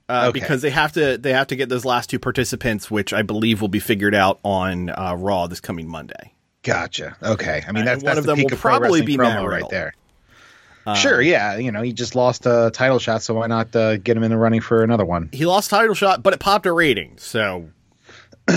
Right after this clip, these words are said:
Speaker 1: six
Speaker 2: Did he
Speaker 1: one half
Speaker 2: pop the
Speaker 1: dozen.
Speaker 2: rating, or did Vince pop the rating?
Speaker 1: Great question. Not sure. Hard to
Speaker 2: Okay.
Speaker 1: say. Uh, 'cause also, it could be the return of Roman to television that popped the rating.
Speaker 2: Also true, yeah.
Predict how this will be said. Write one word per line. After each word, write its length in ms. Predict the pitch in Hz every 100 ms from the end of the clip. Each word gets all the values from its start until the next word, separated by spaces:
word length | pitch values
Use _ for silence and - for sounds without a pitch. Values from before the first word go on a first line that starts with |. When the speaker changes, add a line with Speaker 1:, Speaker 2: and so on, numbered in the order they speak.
| 147 117 - -
Speaker 1:
six 60 | 196
Speaker 2:
Did 100 | 165
he 60 | 151
Speaker 1:
one 80 | 269
half 120 | 294
Speaker 2:
pop 80 | 294
the 60 |
Speaker 1:
dozen. 120 | 330
Speaker 2:
rating, 280 | 330 330 359
or 60 | 254
did 120 | 170
Vince 160 | 180 180
pop 220 | 139 107
the 80 | 110
rating? 280 | 98 85 76 - _ -
Speaker 1:
Great 200 | 117 208
question. 480 | 160 226 - 127 87 - -
Not 240 | 123 151
sure. 340 | - 123 80 - - _ _
Hard 300 | - - 123
to 80 | 123
Speaker 2:
Okay. 80 | 127
Speaker 1:
say. 200 | 73 52 _ -
Uh, 100 | 123
'cause 180 | 170
also, 360 | 190 190 175 135 98 107 -
it 80 |
could 120 | 120 139
be 80 |
the 100 | 127
return 220 | 123 147 139
of 120 | 113
Roman 220 | 131 120
to 60 | 107
television 460 | 165 214 113 95
that 80 | 78
popped 220 | - 71
the 80 | 98
rating. 300 | 71 - - _ - - - - - _
Speaker 2:
Also 360 | 117 156 - 131
true, 280 | 101 98 85
yeah. 540 | 92 107 131 104 90